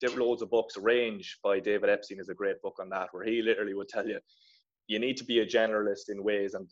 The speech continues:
and it's, it's like in our times, we're told to be a specialist.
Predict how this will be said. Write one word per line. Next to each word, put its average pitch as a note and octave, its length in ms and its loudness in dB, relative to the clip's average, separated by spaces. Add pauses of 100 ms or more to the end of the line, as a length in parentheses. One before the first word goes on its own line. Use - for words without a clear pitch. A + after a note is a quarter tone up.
and G2+ 140 -2
it's, - 300 -14
it's - 260 -16 (680)
like A2 180 2
in B2+ 200 0
our B2 200 6
times, A#2+ 360 0
we're A2 140 0
told A2+ 300 2
to A2 60 -6
be G2+ 140 -2
a F#2+ 40 -6
specialist. - 680 -2